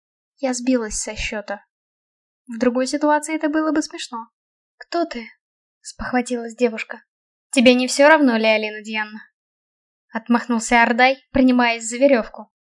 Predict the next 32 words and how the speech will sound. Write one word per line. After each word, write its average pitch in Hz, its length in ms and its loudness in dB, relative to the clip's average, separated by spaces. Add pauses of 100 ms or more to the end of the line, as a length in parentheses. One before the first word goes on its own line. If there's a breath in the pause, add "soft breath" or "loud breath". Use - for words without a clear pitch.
Невежливо, 269 540 4
конечно, 226 500 -2
но 269 360 0
ничего, 269 480 2
если 220 280 0
надо 330 260 4
будет, 226 300 2
они 247 180 0
познакомятся. 233 760 -2 (320)
Узлов 247 360 2
было 294 200 4
много. 220 420 -2 (220)
Сначала 339 500 4
Ардай 330 280 6
пробовал 320 420 0
помогать 311 420 2
себе 311 220 -2
той 311 220 0
же 294 80 -4
шпилькой, 320 480 4
однако 285 380 2
быстро 294 300 -2
понял, 359 380 -2
что 311 240 0
этого 269 220 4
не 302 160 -2
требуется, 208 560 2 (380 loud breath)
и 240 100 -4
сунул 311 320 -2
шпильку 254 360 0
в - 60 -8
карман. 247 380 0